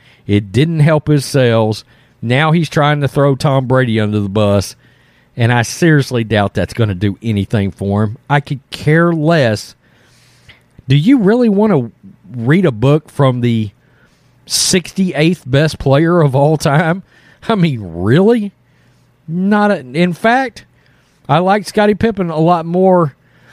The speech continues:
uh, a year ago than I do now, because I think he's th-, uh, shown his true colors. I think he's jealous. I think he's petty. And, um,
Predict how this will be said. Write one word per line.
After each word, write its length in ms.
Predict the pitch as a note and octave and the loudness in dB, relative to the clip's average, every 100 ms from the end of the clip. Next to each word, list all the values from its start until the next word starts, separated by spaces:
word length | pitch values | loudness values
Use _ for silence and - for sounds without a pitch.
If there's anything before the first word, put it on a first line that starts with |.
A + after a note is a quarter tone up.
| _ _ | _ _
uh, 280 | D#3 D3+ D3 | 2 2 2
a 100 | D#3 | 0
year 360 | D3 D3+ G#3+ F3+ | 0 2 2 2
ago 280 | C#3 C3 C3 | 2 0 0
than 160 | C3 | 0
I 120 | B2+ | 0
do 180 | C3 C#3 | 0 -2
now, 400 | C3 C#3+ A#2+ B2 A2+ _ C3+ | 0 -2 -2 -6 -14 _ -6
because 280 | - D3+ | -2 0
I 100 | C#3+ | 0
think 220 | C3+ D#3+ D3 | 0 -2 -2
he's 260 | C#3 - _ _ | -8 -8 _ _
th-, 300 | D#3+ E3 - | -2 -2 -4
uh, 180 | C#3 C3 | -2 -2
shown 280 | A2 D#3+ D#3 | -2 -2 -2
his 140 | C3+ | -4
true 240 | - D3+ C#3 | -2 -2 -2
colors. 480 | - F#3+ G3 F#3 - _ _ _ - | -2 0 0 -4 -8 _ _ _ -4
I 100 | A#2+ | -2
think 220 | C#3 B2+ | -2 -2
he's 160 | A#2 | -6
jealous. 500 | G2 B2 E3 F#3 F3 | -4 0 2 0 -4
I 140 | - B2+ | -4 -2
think 180 | C3+ A#2+ | -2 -4
he's 140 | G2+ | -6
petty. 480 | - F3+ F#3+ F#3 - _ _ - _ _ _ | 0 0 2 -2 -6 _ _ -20 _ _ _
And, 320 | C#3 C#3 C#3+ C#3+ | -2 0 2 2
um, 520 | C#3 C3 B2 A#2 | 2 4 2 -2